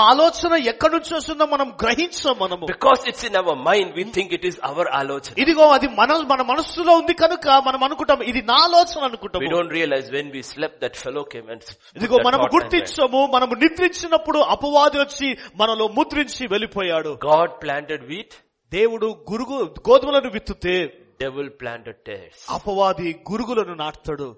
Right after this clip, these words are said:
Speaker 2: The devil plants when we are asleep.
Speaker 1: చూడండి, ఆ ఒక మనం నిద్రించినప్పుడు అపవాది నాటవచ్చు.
Speaker 2: That is why spiritual sleep is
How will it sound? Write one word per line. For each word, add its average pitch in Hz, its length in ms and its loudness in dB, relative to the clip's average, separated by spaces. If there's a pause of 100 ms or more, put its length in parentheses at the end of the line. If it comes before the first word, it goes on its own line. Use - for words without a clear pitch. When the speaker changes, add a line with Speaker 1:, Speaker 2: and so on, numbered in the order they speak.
(260)
Speaker 2:
The 87 160 -20
devil 123 200 -10 (100)
plants 110 300 -12 (100)
when 98 160 -20
we 101 120 -16
are 92 140 -18
asleep. 98 400 -20 (240)
Speaker 1:
చూడండి, 185 300 -6 (180)
ఆ - 20 2 (120)
ఒక 175 180 -6 (140)
మనం 170 160 -6 (100)
నిద్రించినప్పుడు 269 840 -6
అపవాది 180 440 -2 (100)
నాటవచ్చు. 170 580 -8 (280)
Speaker 2:
That 127 160 -8 (100)
is - 60 -20 (120)
why 113 120 -8 (200)
spiritual 143 520 -14 (160)
sleep 127 320 -18 (260)
is 110 60 -20